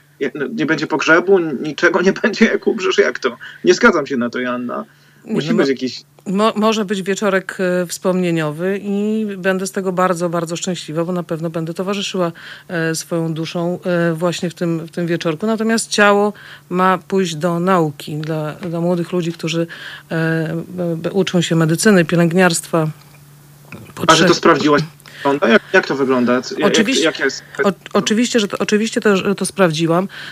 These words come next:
Speaker 2: Zresztą jest bardzo duża potrzeba, bo, e, donatorów, e, brakuje.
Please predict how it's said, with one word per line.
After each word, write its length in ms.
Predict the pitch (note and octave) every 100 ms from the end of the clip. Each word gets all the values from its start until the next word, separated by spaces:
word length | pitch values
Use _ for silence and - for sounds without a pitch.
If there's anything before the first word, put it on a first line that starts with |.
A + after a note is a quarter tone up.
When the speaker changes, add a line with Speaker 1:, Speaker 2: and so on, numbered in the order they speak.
| -
Speaker 2:
Zresztą 360 | E3 F#3+ F#3 G3
jest 180 | F#3+ F3
bardzo 240 | F#3 F#3
duża 220 | F#3 F#3+
potrzeba, 520 | G3+ A3+ - A#3 F3+
bo, 320 | D#3+ E3+ E3+ F3 - - - - -
e, 340 | E3+ E3 D#3+
donatorów, 720 | D#3 F3+ F3+ F3 F3+ E3+ - -
e, 220 | F3+ F3
brakuje. 640 | D#3 F3+ - E3 D3+ D#3+